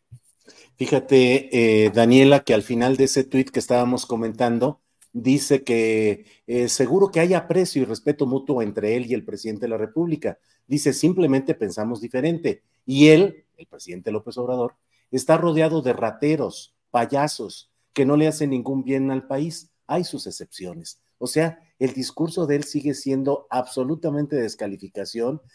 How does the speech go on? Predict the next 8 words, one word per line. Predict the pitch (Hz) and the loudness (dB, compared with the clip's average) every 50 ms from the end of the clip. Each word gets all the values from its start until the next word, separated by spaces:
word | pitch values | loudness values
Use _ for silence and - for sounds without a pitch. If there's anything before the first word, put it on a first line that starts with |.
| _ _ _ | _ _ _
de | - 87 104 - | -6 -4 -4 -4
confrontación, | - 95 92 - 90 90 92 87 - 87 87 - - 107 117 135 | -4 -6 -8 -8 -8 -10 -10 -10 -12 -12 -12 -10 -8 -6 -6 -4
de | 131 131 | -4 -4
insulto | 117 107 101 - - - 143 139 127 117 - _ 143 147 151 - _ _ _ _ _ _ | -4 -4 -4 -6 -2 0 2 2 2 0 -2 _ -2 -2 -2 -4 _ _ _ _ _ _
hacia | _ 98 104 - - 117 110 | _ -4 -4 -2 0 -2 0
lo | 110 107 101 | 0 0 -2
que | - - 101 | -4 -6 -8
plantea, | - 104 101 95 98 95 - 127 131 135 131 131 131 - | -6 -4 -4 -4 -6 -4 -2 2 4 4 4 4 2 -4